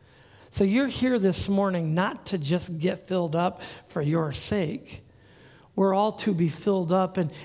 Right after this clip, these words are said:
and to, we, we gather together and even we, we take communion together and all these, these special things that we do so that we can go be God's people in our neighborhoods, in our workplaces, in our families.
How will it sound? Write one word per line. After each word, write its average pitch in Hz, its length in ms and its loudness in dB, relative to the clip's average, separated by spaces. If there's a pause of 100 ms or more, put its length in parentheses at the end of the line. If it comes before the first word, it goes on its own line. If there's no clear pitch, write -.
(120)
and 190 140 0
to, 185 140 2 (200)
we, 294 140 2
we 196 120 4
gather 190 420 2
together 185 460 0
and 175 80 2
even 185 220 0
we, 165 160 0 (200)
we 175 120 4
take 202 280 2
communion 196 560 2
together 180 360 2
and 175 80 2
all 185 100 4
these, 196 300 -2
these 180 240 0 (160)
special 233 500 0
things 202 300 2
that 180 100 -4
we 175 180 0
do 190 380 2 (220)
so 208 220 2
that 175 140 -2
we 190 220 2
can 180 220 0
go 175 260 2
be 175 300 0
God's 160 440 -4 (100)
people 156 680 -2 (520)
in 165 160 2
our 151 180 -2
neighborhoods, 185 840 0 (240)
in 185 140 0
our 147 160 -2
workplaces, 190 720 0
in 175 80 -2
our 147 120 -4
families. 190 600 0